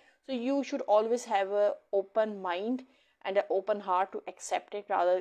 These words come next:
than कि आप जो है उसे under the carpet डालते रहें कि nothing exist as, um, as the sort। Okay, अहमद गोल्ड, वालेकुम अस्सलाम। अच्छा, so, um,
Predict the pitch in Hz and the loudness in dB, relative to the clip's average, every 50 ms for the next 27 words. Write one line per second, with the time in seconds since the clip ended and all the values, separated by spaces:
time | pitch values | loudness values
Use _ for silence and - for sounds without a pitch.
0 | - - 196 190 196 185 - 196 - - 175 175 185 - - - 202 202 185 180 | 0 -2 -2 -2 -4 -4 -6 -6 -4 -2 -2 -2 -2 -4 -8 -8 -6 -6 -6 -6
1 | - - - - - 180 175 175 170 180 190 - 185 156 151 - - 185 175 170 | -6 -8 -10 -10 -8 -8 -6 -4 -4 -4 -4 -2 -2 -2 -2 -2 -4 -4 -2 0
2 | 170 - - - 175 170 175 190 - - - _ _ _ _ - 202 202 208 208 | -2 -2 -2 -4 -4 -2 -2 -4 -4 -8 -14 _ _ _ _ -6 -2 0 2 0
3 | 208 - 226 220 - 190 175 170 165 156 156 - - - _ _ _ _ _ _ | 0 -2 -6 -8 -8 -10 -8 -6 -6 -6 -6 -8 -12 -16 _ _ _ _ _ _
4 | _ _ _ _ _ _ _ _ _ - 185 185 180 175 - - - - 208 190 | _ _ _ _ _ _ _ _ _ 4 4 4 4 2 -2 -10 -10 -6 -4 -2
5 | 175 165 151 147 156 151 _ _ _ _ _ - 196 175 - 175 165 - - - | 0 0 -2 -4 -6 -10 _ _ _ _ _ -8 -8 -8 -8 -12 -12 -10 -12 -12
6 | - - - _ _ _ _ _ _ _ _ - - 247 220 269 262 - 269 277 | -12 -16 -20 _ _ _ _ _ _ _ _ -2 -2 2 2 2 2 4 2 2
7 | 269 285 285 247 247 262 262 269 269 262 233 233 220 214 190 185 196 175 170 - | 4 2 0 2 2 6 6 6 6 6 6 6 6 6 4 0 -4 -8 -10 -12
8 | - - - - - 165 - - _ _ _ _ _ _ _ _ _ _ _ _ | -12 -10 -8 -8 -8 -8 -10 -14 _ _ _ _ _ _ _ _ _ _ _ _
9 | _ - - _ - 214 208 - - - - - _ _ _ _ - _ _ _ | _ -20 -20 _ -2 -2 -2 -2 -4 -8 -8 -8 _ _ _ _ -20 _ _ _
10 | - - 311 311 320 339 330 - - 247 240 240 233 233 233 233 226 226 226 226 | -2 2 4 6 8 8 8 8 8 8 8 8 8 6 6 6 4 4 2 0
11 | 226 | -4